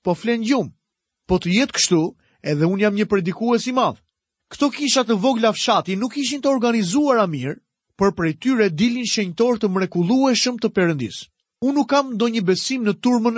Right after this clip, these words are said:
revolucionare që zapton kishat tona sot. Kemi gabuar, miq. Modeli i Perëndis ishte i përqendruar tek familja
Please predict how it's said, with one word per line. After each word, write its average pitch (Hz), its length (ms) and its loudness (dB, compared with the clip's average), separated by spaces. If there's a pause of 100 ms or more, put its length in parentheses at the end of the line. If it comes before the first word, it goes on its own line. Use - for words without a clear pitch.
revolucionare 190 800 2
që 185 140 -4
zapton 165 580 0
kishat 202 440 -2
tona 160 280 0
sot. - 320 -6 (380)
Kemi 254 240 -2
gabuar, 208 500 2
miq. 131 320 -12 (340)
Modeli 240 640 2
i 175 60 -4
Perëndis 190 640 0 (260)
ishte 262 300 0
i 240 100 -2
përqendruar 220 720 0
tek 214 160 -2
familja 180 560 -2